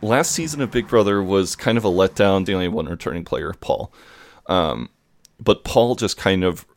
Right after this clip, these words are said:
ran the entire house, and it was really boring because it was just Paul's march to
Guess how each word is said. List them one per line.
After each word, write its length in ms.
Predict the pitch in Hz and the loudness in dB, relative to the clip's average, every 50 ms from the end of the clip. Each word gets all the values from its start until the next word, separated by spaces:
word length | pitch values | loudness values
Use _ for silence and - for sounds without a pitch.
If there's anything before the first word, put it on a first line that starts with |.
| _ _ | _ _
ran 360 | - 90 87 92 98 98 95 98 | -8 -4 0 0 2 2 0 0
the 100 | 98 95 | 0 -2
entire 360 | 90 - - 98 95 87 90 | -2 0 0 0 0 0 0
house, 500 | - - 95 95 92 92 90 98 95 - | 0 2 2 4 4 2 0 -2 -4 -6
and 160 | _ 92 90 | _ -4 -4
it 60 | - | -4
was 160 | - 90 82 | -6 -10 -12
really 320 | 82 82 92 107 98 95 92 | -10 -6 -4 -2 -2 -2 -4
boring 500 | 92 - 92 95 92 92 95 92 92 90 | -4 -2 0 0 0 0 0 -2 -4 -6
because 360 | 87 87 - - 95 87 85 | -8 -10 -6 -4 -4 -4 -4
it 80 | - - | -4 -4
was 180 | 92 92 - - | -4 -4 -4 -2
just 380 | 90 90 87 87 - - _ _ - - _ _ _ _ _ _ _ _ _ _ _ _ _ _ _ _ | -2 -2 -2 -2 -4 -10 _ _ -20 -20 _ _ _ _ _ _ _ _ _ _ _ _ _ _ _ _
Paul's 440 | - - - 117 107 101 95 92 - | -8 0 4 6 6 6 6 2 -2
march 380 | 92 92 90 90 92 90 - - | -4 -2 0 0 0 -2 -2 -4
to 680 | - - - 90 90 90 90 90 90 87 87 87 85 73 | -4 -2 -2 -2 -2 0 0 -2 -2 -2 -4 -4 -6 -10